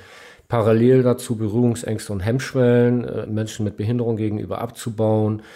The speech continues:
was ja schon seit vielen Jahren mein Anliegen ist. Das, äh, hätte super gut zusammengepasst.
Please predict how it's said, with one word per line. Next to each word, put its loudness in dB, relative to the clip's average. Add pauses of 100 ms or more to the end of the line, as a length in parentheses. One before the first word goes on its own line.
(260)
was -6
ja 0
schon -4
seit -4
vielen 0
Jahren -2
mein -6
Anliegen -8
ist. -14
Das, -10
äh, 2
hätte 2 (100)
super 0
gut -2
zusammengepasst. -2